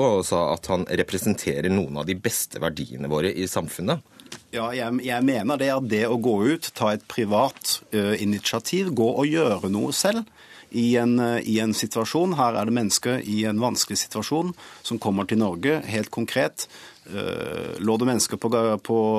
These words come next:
Speaker 2: gaten om, eh, nettene uten mat og klær, uten informasjon om hvor de skulle. Det å gjøre det, noe helt konkret, det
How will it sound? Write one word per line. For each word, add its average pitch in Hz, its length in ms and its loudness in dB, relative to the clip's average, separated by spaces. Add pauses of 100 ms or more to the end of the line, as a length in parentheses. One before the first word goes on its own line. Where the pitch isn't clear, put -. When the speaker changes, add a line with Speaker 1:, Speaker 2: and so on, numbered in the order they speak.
(360)
Speaker 2:
gaten 104 360 0
om, 101 240 2
eh, 101 160 -2
nettene 127 480 0
uten 104 260 -2
mat 104 260 0
og - 60 -8
klær, 131 260 2
uten 101 280 -2
informasjon 107 600 -2
om 107 120 2
hvor 98 120 -2
de 101 60 -4
skulle. 92 340 -2
Det 120 420 0
å 117 200 0
gjøre 104 360 2
det, 151 200 2
noe 127 180 4
helt 107 160 0
konkret, 160 480 0 (380)
det 104 220 2